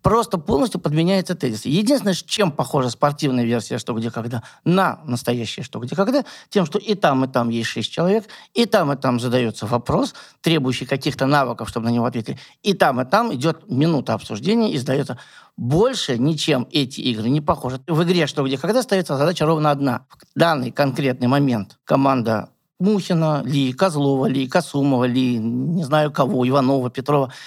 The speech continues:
должна за какой-то промежуток времени на дистанции вот этих, там, двенадцать или там сколько, тринадцать вопросов на столе, она должна в противостоянии с телезрителем преодолеть себя прежде всего. Не сыграть лучше команды Мухина, мне вообще все равно, как играет команда Мухина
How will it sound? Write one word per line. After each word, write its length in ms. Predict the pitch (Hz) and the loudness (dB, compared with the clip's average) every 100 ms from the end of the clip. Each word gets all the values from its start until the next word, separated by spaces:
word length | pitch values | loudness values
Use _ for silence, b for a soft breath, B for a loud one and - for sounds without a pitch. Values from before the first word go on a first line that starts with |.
| B B | B B
должна 640 | - 170 170 156 180 113 | 0 2 2 2 2 2
за 360 | 110 143 127 - | 2 2 2 -2
какой-то 400 | 139 131 135 127 | -8 -4 -4 -6
промежуток 560 | 110 120 127 120 120 110 | -8 -2 -2 -2 -8 -4
времени 260 | 117 139 | 0 2
на 140 | 143 170 | 2 2
дистанции 640 | 160 147 170 151 143 123 | 0 0 0 0 -2 -4
вот 260 | 120 135 _ - | -2 -4 _ -4
этих, 460 | 151 147 104 - - | -4 -4 -10 -12 -14
там, 260 | 110 113 143 _ - | -12 -12 -14 _ -6
двенадцать 560 | 123 139 139 139 - | -2 0 2 0 -2
или 60 | 107 | -8
там 120 | 117 | -6
сколько, 220 | 107 107 | -6 -6
тринадцать 260 | 123 127 113 | -4 -2 -2
вопросов 300 | 123 123 113 | -4 -6 -6
на 80 | 117 | -6
столе, 200 | - 147 B B B B _ | -4 -4 B B B B _
она 280 | 160 190 202 | 0 2 2
должна 380 | 165 151 160 131 | 2 2 0 0
в 140 | - | -2
противостоянии 1500 | - 147 127 143 143 135 127 123 113 - _ - - 143 143 | -2 -2 0 2 4 4 2 -2 -8 -16 _ -8 0 2 2
с 80 | 131 | 0
телезрителем 480 | - 143 156 180 151 | 0 0 2 2 0
преодолеть 560 | 135 160 151 151 175 160 | 0 0 2 2 0 0
себя 380 | - 156 151 | -2 2 2
прежде 360 | 117 135 127 127 | 0 -2 -2 -4
всего. 360 | - 117 101 - _ _ | -10 -10 -12 -16 _ _
Не 100 | 139 | -2
сыграть 420 | 147 180 254 277 | 0 2 2 0
лучше 340 | 156 190 165 135 | -2 -2 -2 -2
команды 440 | 151 147 143 131 | 2 2 0 0
Мухина, 400 | 143 147 113 110 | -2 -2 -4 -8
мне 160 | 110 143 | -4 -4
вообще 200 | 135 170 | -4 -4
все 180 | - | -4
равно, 200 | 131 113 | -6 -8
как 140 | 113 113 | -12 -14
играет 300 | 113 117 107 | -8 -8 -4
команда 300 | 113 113 110 | -4 -4 -4
Мухина 400 | 104 - 101 | -8 -10 -10